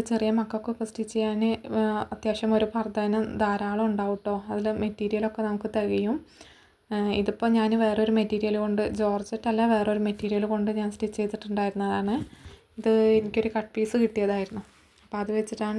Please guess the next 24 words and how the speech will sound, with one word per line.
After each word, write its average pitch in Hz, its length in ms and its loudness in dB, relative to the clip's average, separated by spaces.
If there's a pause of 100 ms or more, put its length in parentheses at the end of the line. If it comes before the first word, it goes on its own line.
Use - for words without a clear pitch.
(120)
ഞാൻ 214 180 0
ചെയ്തിട്ടുണ്ടായിരുന്നത് 202 840 -2
ട്ടോ. 202 100 -2 (1160)
പിന്നെ 208 300 0 (120)
നിങ്ങൾക്ക് 208 340 2
പർദ്ദ 220 260 0 (100)
വെച്ചിട്ട് 226 340 -2
ചെറിയ 214 260 2 (120)
കുഞ്ഞു 220 280 0
മക്കളൊക്കെ 220 500 0
ആണെങ്കിൽ 208 280 0 (360)
പർദ്ദ 202 300 -2
വെച്ചിട്ട് 214 300 -4
നിങ്ങൾക്ക് 208 280 -2
ഇതേപോലെ 208 440 -2
പ്ലീറ്റ് 208 340 -2
വെച്ചിട്ടും 208 360 -4 (560)
ഒക്കെ 226 220 -4
സ്റ്റിച്ച് 226 280 0
ചെയ്യാൻ 202 300 0
പറ്റും. 208 300 -6 (760)
അപ്പോൾ 214 220 -4 (200)
എല്ലാവരും 208 360 4
ഇതൊന്ന് 220 260 0